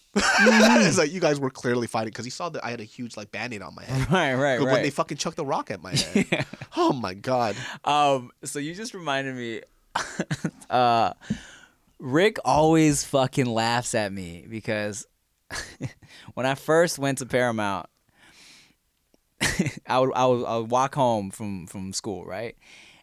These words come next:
Speaker 2: And there was a bus that always used to go by m-,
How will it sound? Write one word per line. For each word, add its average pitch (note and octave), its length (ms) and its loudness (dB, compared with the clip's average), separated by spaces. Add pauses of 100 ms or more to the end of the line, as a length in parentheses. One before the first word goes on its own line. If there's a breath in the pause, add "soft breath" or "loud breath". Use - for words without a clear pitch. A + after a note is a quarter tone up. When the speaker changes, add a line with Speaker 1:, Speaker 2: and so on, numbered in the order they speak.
(120 loud breath)
Speaker 2:
And A2+ 340 0
there A#2+ 100 4
was A#2+ 100 4
a A#2+ 60 2
bus A2+ 680 0 (220)
that - 140 -4
always A#2+ 360 2
used A#2+ 180 -2
to B2+ 60 -4
go A2+ 220 2
by G#2+ 560 -2 (440)
m-, A2 120 -4